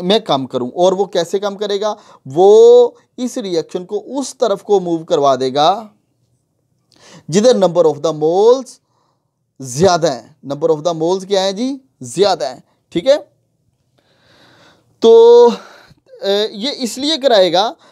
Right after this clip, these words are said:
number of the mole जिधर ज़्यादा है, इसलिए ताकि उसको ये लगे कि उसके जो number of the moles है overall मिक्सचर के ऊपर वो कम पड़ गए हैं। अब फिर इसको सुनिएगा ज़रा, ये समझने,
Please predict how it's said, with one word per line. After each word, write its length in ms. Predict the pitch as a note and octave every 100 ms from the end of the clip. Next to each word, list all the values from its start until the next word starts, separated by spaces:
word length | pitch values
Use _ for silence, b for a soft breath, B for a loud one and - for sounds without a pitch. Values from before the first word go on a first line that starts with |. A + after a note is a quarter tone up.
| b b
number 220 | E3+ F#3+ A3+
of 100 | G3
the 120 | A3+
mole 240 | G3 G#3
जिधर 220 | G3+ A3
ज़्यादा 240 | F#3+ G3 A3
है, 60 |
इसलिए 380 | A#3+ G#3+ A#3+ C4
ताकि 520 | C#4 _ - A#3+ A3+
उसको 220 | A#3+ - A#3
ये 240 | G#3+ A3+
लगे 360 | F3 D#3 F3+ G#3+ b b -
कि 100 | G#3+
उसके 420 | G#3 A3 - C4
जो 100 | A#3
number 260 | G#3 E3+ F3+
of 120 | E3
the 140 | F3+ D#3+
moles 200 | D#3 E3
है 140 | G3+ -
overall 580 | C4+ D4 D#4+ C4+ G3 F3+
मिक्सचर 440 | F#3 - - F#3
के 160 | D#3+ D3+
ऊपर 380 | D3 C#3+ E3 D3
वो 440 | D3+ G3 B3 B3 _
कम 200 | G#3 F#3
पड़ 180 | D3+ A#2+
गए 140 | -
हैं। 300 | C2 - - _ -
अब 120 | - -
फिर 120 | G3
इसको 300 | G3 - G#3
सुनिएगा 520 | G#3 A#3+ B3+ G#3+ D#3+
ज़रा, 180 | E3 G3+
ये 180 | A3+ B3+
समझने, 500 | - B3 A#3+ A#3+